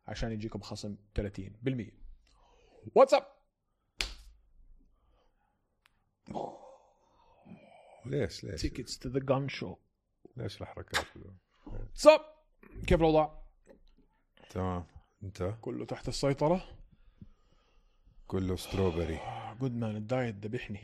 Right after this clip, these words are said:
Speaker 2: ليش دابحك؟
Speaker 1: خلاص.
Speaker 2: زهقت من الدجاج واللحمة؟
Speaker 1: بدي أفلت.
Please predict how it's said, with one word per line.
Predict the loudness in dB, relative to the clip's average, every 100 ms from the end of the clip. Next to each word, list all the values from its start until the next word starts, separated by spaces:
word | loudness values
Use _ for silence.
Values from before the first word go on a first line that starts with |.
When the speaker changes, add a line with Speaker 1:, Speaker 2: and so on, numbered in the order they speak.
| -14 -20 -20 -20 _ _ _ _ _ _ -2
Speaker 2:
ليش | 0 2
دابحك؟ | 2 2 0 -10 -12 -20
Speaker 1:
خلاص. | -8 -6 -4 -8 -12 -18 -20 -20 -20 -20 -20 _ _ _
Speaker 2:
زهقت | -6 -4 -4
من | -6
الدجاج | -2 -2 -2
واللحمة؟ | -2 -4 -4 -4
Speaker 1:
بدي | -4 -6 -2 -2
أفلت. | -4 -8 -8 -10 -12 -12